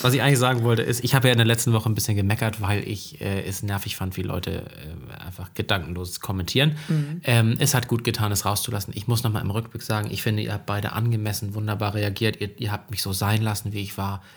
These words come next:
Speaker 1: nämlich ein alter, schlecht gelaunter weißer Mann.
Speaker 2: <laughs>
Speaker 1: Vielen Dank dafür.
Speaker 2: Sehr gerne. Wir hätten dir auch, ähm, Paroli geboten, wenn es angemessen gewesen wäre. Aber wir waren beide sehr bei dir, richtig?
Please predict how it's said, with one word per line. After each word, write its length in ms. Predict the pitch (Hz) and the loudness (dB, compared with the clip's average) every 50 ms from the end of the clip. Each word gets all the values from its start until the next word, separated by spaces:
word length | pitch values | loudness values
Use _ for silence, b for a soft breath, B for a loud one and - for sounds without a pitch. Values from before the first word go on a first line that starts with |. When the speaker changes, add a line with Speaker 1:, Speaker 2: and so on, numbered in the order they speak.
| B B - | B B -4
Speaker 1:
nämlich 360 | 104 98 98 98 98 - - b b b b | -4 -4 -2 -6 -8 -8 -12 b b b b
ein 200 | - 113 117 113 | 0 0 0 0
alter, 360 | 110 95 92 - 87 85 90 | -2 -6 -6 -6 -8 -8 -8
schlecht 340 | - - - 85 85 - - | -10 -12 -12 -12 -14 -14 -12
gelaunter 460 | - 90 87 85 82 80 78 87 85 | -10 -8 -8 -8 -8 -8 -10 -10 -10
weißer 300 | 85 78 87 92 - 101 | -8 -8 -8 -6 -4 -2
Mann. 240 | 107 98 85 - - - 262 262 - | -2 2 2 2 2 2 2 0 2
Speaker 2:
<laughs> 160 | - 247 - | 0 -2 0
Speaker 1:
Vielen 280 | - - 123 120 117 110 | 4 6 8 8 8 6
Dank 240 | 170 190 - - | 4 0 -2 -2
dafür. 260 | - 151 B B B B B B B 196 | -6 -8 B B B B B B B -2
Speaker 2:
Sehr 200 | - - 160 143 | 4 4 6 6
gerne. 280 | 135 117 101 110 110 - | 6 4 2 0 2 4
Wir 100 | 165 180 | 4 4
hätten 280 | 208 226 226 247 226 202 | 4 4 4 4 4 6
dir 240 | 214 202 - - | 6 4 4 6
auch, 320 | 180 185 185 170 - - B B B B B B B B B B B - | 4 4 4 2 -2 -8 B B B B B B B B B B B 2
ähm, 560 | 160 156 160 160 160 156 151 147 - - - 156 | 4 4 4 2 0 0 0 -2 -4 -4 -2 0
Paroli 360 | 170 160 170 190 190 180 156 | 2 2 4 4 4 4 4
geboten, 680 | 156 151 - 165 180 214 - - 139 117 110 175 220 - - b b b b b b b - | 4 2 2 2 0 2 2 2 0 0 0 -2 -4 -6 -8 b b b b b b b -2
wenn 260 | - 165 165 170 - | 2 4 4 4 4
es 180 | - - - | 4 4 4
angemessen 560 | - - 160 156 147 139 139 131 127 - 127 123 | 4 4 4 4 4 2 2 0 -2 -2 -2 -2
gewesen 420 | 127 120 123 123 113 110 120 113 | -2 -4 -4 -6 -4 -2 -2 2
wäre. 440 | 139 143 143 131 113 - 107 139 156 - - - - | 4 4 4 2 -2 -2 -4 -6 -6 -8 -10 -18 -10
Aber 240 | - - 131 139 131 | -6 -4 -2 -2 -2
wir 120 | 139 143 | -2 -2
waren 180 | 143 147 151 147 | -2 0 0 2
beide 200 | 156 160 165 160 | 2 0 0 0
sehr 120 | 156 165 156 | -2 -2 -2
bei 160 | 147 92 80 | -2 -4 -6
dir, 160 | 82 - - - - - | -6 -8 -12 -12 -12 -6
richtig? 320 | - 165 - 214 233 - | -6 -6 -4 -4 -6 -8